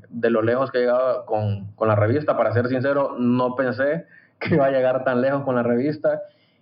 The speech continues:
Y todo eso es, es gracias, pues, a, a un trabajo no solo mío, sino de un, de un equipo. Entonces, a, a las personas que quieren emprender, les digo eso. El camino, yo, cuando, cuando lanzamos la revista,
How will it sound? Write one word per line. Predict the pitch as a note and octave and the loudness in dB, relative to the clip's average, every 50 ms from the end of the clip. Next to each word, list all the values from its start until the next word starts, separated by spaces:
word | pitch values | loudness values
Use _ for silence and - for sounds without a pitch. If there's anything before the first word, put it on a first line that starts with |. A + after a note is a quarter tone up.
| _ - | _ -6
Y | - C#3+ A2+ | -4 -2 0
todo | A2+ B2+ B2+ B2+ C3 | 2 2 2 4 2
eso | C#3 C#3+ C#3+ D#3 D3 D3 C#3 | 2 2 2 2 2 2 2
es, | C#3 C#3 C#3+ C3 | 0 0 0 -2
es | G#2 C3 C3 B2+ | -2 -2 -2 -2
gracias, | C#3 C#3 C3+ C3+ - E3 D3+ - - | -2 -2 -2 0 0 -2 -2 -2 0
pues, | B2 B2 A#2 | -2 0 0
a, | A#2 A2 - - - - - - G1+ - | 0 0 -2 -2 -4 -6 -6 -6 -4 -2
a | |
un | B2 B2 B2+ A#2 | 0 0 0 0
trabajo | B2+ C#3+ C3+ C3 C#3+ D3+ C#3+ D#3 D3+ D3 D3 D3 C3+ - - _ _ | 0 0 2 2 2 2 2 0 0 2 0 0 -2 -4 -6 _ _
no | - - A#2+ A#2+ A#2+ B2 B2+ C3 C3 | -6 -2 0 2 2 2 2 0 0
solo | - D3 D3 D3 C#3+ | 0 0 0 0 0
mío, | C#3+ D#3+ E3+ E3+ D#3 C3 | 0 0 0 0 0 -2
sino | A#2+ A#2+ A#2+ B2 B2 | -2 -2 0 0 0
de | B2+ | -2
un, | C3+ C#3+ C#3+ A2+ A2+ | -2 -6 -8 -10 -10
de | B2 | -12
un | B2 C3 C3+ | -12 -10 -12
equipo. | B2 - - F3 E3+ F3 B2 A#2 | -6 -2 0 0 0 2 0 -2
Entonces, | A2+ G#2+ B2 B2 B2 B2+ C#3+ C#3+ D3 D3 D3 - _ _ _ _ _ _ _ _ _ _ - | 0 0 -2 -2 0 0 0 0 0 0 -4 -8 _ _ _ _ _ _ _ _ _ _ -6
a, | - - A#2 A#2 A2 - - A#2 A#2 | -2 0 2 2 2 2 2 2 2
a | |
las | A#2 A2+ A2+ | 2 0 0
personas | G#2+ A2+ A2 A2+ A#2 C3 C#3+ C#3 | 0 0 0 2 2 0 0 0
que | C3 C3+ | -2 -2
quieren | A#2 C3 C3 C3+ C#3 | -2 -2 -2 -2 -2
emprender, | C#3+ C#3 - C3+ B2+ B2 C3 C#3 C#3+ C#3+ | -2 -2 -2 -2 -2 0 0 0 0 0
les | B2+ A#2 | -2 0
digo | A2+ A2+ A2 G#2+ | 0 0 0 0
eso. | G#2+ A2 A2 A2 A2 G#2+ - - - - _ - | 0 0 -2 -2 -4 -6 -8 -10 -12 -10 _ -2
El | - B2 | -2 0
camino, | A#2+ B2 A#2+ A#2+ C3+ D#3 E3 E3+ E3+ E3+ - - - C#3 | 2 2 2 2 2 2 2 2 2 0 -2 -4 -6 -8
yo, | C3 - | -8 -4
cuando, | - C#3 C3+ C3+ B2+ C3 B2+ A#2+ | -2 0 0 2 2 0 0 0
cuando | A2+ C3+ C3 B2+ B2 | 0 0 0 0 0
lanzamos | A#2 A#2 A#2+ C#3 D#3 E3 E3+ | 0 0 0 0 0 0 0
la | F3 E3 | 0 0
revista, | D#3+ D#3 D#3 E3+ F#3 F#3 F3 F3 E3+ E3 E3 D#3 - | 0 0 0 0 -2 -4 -2 -2 0 0 0 0 -2